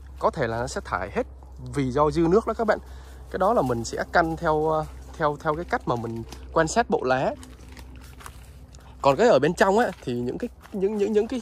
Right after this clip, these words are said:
những cái cuống mà sổ nhụy này nè, là mình, mình không cho nó nhìn lên nha. Nó mà nhìn lên như vậy nè, là nó sẽ rụng nhiều lắm các bạn. Nó sẽ rụng hết luôn. Thì mình cho nó hơi vừa vừa rũ, rũ, rũ xuống vậy nè.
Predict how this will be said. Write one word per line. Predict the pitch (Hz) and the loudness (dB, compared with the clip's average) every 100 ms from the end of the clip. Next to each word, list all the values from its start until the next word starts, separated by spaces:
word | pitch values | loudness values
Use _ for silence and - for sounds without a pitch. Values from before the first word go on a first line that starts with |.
| - | -2
những | 180 | -4
cái | 220 240 | -2 -2
cuống | 160 202 254 | 2 2 4
mà | 135 | 2
sổ | 123 | 0
nhụy | 127 131 | -2 0
này | 131 | 2
nè, | 117 - - - - - - | 2 0 -16 -20 -20 -20 -4
là | 123 | -2
mình, | 123 123 113 113 113 113 117 | 0 0 0 -6 -8 -8 -4
mình | 120 | 0
không | 185 202 | 2 6
cho | 202 | 6
nó | 220 | 8
nhìn | 151 | 6
lên | 131 156 | 8 6
nha. | 175 - - - | 6 2 -8 -6
Nó | 170 | 0
mà | 220 | 4
nhìn | 165 120 | 4 4
lên | 131 160 | 4 2
như | 160 | 4
vậy | 127 | 4
nè, | 110 - | 2 -4
là | 135 117 113 | -6 -6 -6
nó | 135 | -4
sẽ | 180 | -2
rụng | 185 151 | -2 0
nhiều | 139 113 | 2 4
lắm | 131 | 4
các | 185 | 6
bạn. | 208 - - - - | 4 2 -12 -18 -8
Nó | 190 | -2
sẽ | 220 | 2
rụng | 208 | 4
hết | 180 226 | 4 6
luôn. | 185 139 | 6 4
Thì | 135 | 0
mình | 123 113 | 0 0
cho | 151 | 0
nó | 175 196 | 0 0
hơi | 196 190 | 2 4
vừa | 147 | 4
vừa | 123 127 | 4 2
rũ, | 135 | 2
rũ, | 170 180 | 2 2
rũ | 175 196 | 2 2
xuống | 185 | 2
vậy | 202 | 4
nè. | 131 | 4